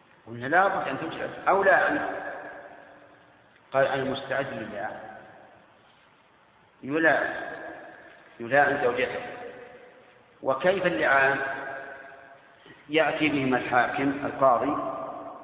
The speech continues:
ويقول: "تعال، اشهد يعني بالله أربع مرات أنها زنت، وقل في الخامسة:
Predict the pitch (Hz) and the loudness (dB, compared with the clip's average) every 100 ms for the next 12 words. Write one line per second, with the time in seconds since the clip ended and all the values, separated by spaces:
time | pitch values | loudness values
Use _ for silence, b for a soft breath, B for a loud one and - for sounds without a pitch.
0 | - - - - 127 127 117 117 104 95 | -20 -20 -20 -4 2 2 0 -4 -4 -6
1 | - - - - - - - - - _ | -8 -14 -16 -18 -20 -20 -20 -20 -20 _
2 | _ _ _ _ - 170 - - - - | _ _ _ _ 0 2 2 0 -4 -6
3 | - - - - - - - - - _ | -10 -12 -14 -16 -20 -20 -20 -20 -20 _
4 | _ _ _ _ _ _ _ _ _ _ | _ _ _ _ _ _ _ _ _ _
5 | _ _ _ _ _ - - 135 - - | _ _ _ _ _ -8 -6 -8 -10 -18
6 | - - - - - - - 127 131 135 | -20 -20 -20 -20 -20 -20 -12 -6 0 2
7 | 110 - 107 - - - - - - - | 2 -2 -6 -8 -10 -12 -14 -16 -20 -20
8 | - - - _ _ - 139 147 - - | -20 -20 -20 _ _ 0 2 2 0 -4
9 | 110 - 90 - - - - - - - | -4 -6 -8 -8 -14 -16 -18 -20 -20 -20
10 | - _ _ _ _ _ _ 127 139 143 | -20 _ _ _ _ _ _ 0 2 2
11 | 139 139 117 120 143 156 165 - - - | 0 2 0 2 0 2 0 -4 -10 -12
12 | - - - - - - - _ _ _ | -14 -16 -18 -20 -20 -20 -20 _ _ _
13 | _ - 127 127 156 143 151 147 139 139 | _ -4 -4 0 0 0 -2 -2 4 4
14 | 127 117 127 160 - | 4 0 0 0 -2